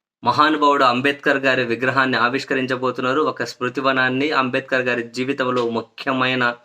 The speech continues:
ఘట్టాలను అక్కడ ప్రజలకు, ప్రజల ముందు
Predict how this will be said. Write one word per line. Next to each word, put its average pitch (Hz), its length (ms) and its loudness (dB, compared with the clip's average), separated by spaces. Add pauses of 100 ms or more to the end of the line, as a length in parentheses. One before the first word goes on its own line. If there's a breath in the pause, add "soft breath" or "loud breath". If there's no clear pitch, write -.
(380 soft breath)
ఘట్టాలను 127 920 0 (360 soft breath)
అక్కడ 123 260 2
ప్రజలకు, 127 800 0 (500)
ప్రజల 123 300 2
ముందు 123 500 2